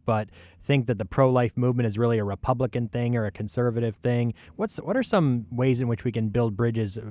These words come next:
people who aren't totally comfortable with abortion on demand, but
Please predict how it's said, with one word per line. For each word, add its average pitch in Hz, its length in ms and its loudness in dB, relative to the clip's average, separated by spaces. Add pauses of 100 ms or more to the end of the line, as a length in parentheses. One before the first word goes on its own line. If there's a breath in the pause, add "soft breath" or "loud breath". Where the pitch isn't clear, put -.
people 139 240 -2
who 113 120 2
aren't 135 200 2
totally 120 320 0
comfortable 113 460 0
with 104 160 -2
abortion 110 560 -4 (280 soft breath)
on 120 200 2
demand, 113 560 2
but 113 220 2